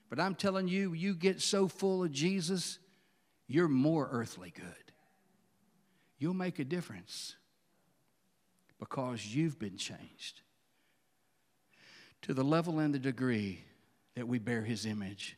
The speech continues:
is the level and the degree that we've been transformed. We start off in our image,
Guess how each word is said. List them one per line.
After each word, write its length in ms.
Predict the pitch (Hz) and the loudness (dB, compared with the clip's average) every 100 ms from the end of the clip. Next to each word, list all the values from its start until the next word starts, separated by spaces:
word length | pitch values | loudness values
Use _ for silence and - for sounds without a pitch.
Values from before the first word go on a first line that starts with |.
| - | -10
is 160 | 117 | -6
the 80 | 117 | -4
level 400 | 110 123 135 127 | 0 0 0 -2
and 160 | 131 120 | 0 0
the 40 | |
degree 560 | 117 113 110 104 92 87 - _ _ _ _ _ - | -2 -2 -2 -4 -4 -8 -16 _ _ _ _ _ -12
that 100 | - | -4
we've 200 | 110 95 | -4 -2
been 160 | 104 | -4
transformed. 720 | 95 101 98 - 87 82 - - - _ _ _ _ _ _ _ _ _ _ 117 | -4 -6 -6 -8 -10 -14 -16 -20 -20 _ _ _ _ _ _ _ _ _ _ -4
We 80 | |
start 340 | 110 - 156 160 | 0 6 6 8
off 300 | 160 160 151 | 6 2 0
in 80 | 135 | -2
our 160 | 139 | -2
image, 500 | 143 147 151 147 - | 0 2 0 -4 -12